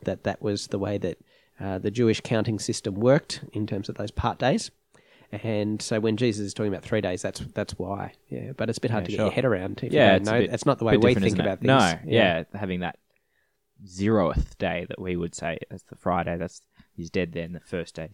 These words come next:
Speaker 2: then Saturday, but no.
Speaker 1: Yep.
Speaker 2: That, that's, uh, yeah, I mean, that's the, the challenge sometimes of having these, uh, historical texts that are two thousand years old,
Speaker 1: Yep.
Speaker 2: that things change. Like, we, we have a different counting system now, and,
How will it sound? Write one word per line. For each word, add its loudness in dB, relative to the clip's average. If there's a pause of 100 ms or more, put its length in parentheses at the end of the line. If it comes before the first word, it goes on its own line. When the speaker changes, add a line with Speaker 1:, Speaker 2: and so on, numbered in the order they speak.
Speaker 2:
then -16
Saturday, -8
but -8
no. -4 (600)
Speaker 1:
Yep. 2
Speaker 2:
That, -20
that's, -16
uh, -6 (280)
yeah, 2
I 0
mean, 2
that's 2
the, 0 (180)
the -2
challenge -2
sometimes -4
of -6 (340)
having 4
these, -2 (240)
uh, -6
historical 6
texts -4
that -2
are 6
two -2
thousand 2
years 0
old, 4 (100)
Speaker 1:
Yep. -6
Speaker 2:
that -6 (240)
things -2
change. -2
Like, -6
we, -4 (160)
we -6
have 0
a -4
different -6
counting 2
system -8
now, -10
and, -8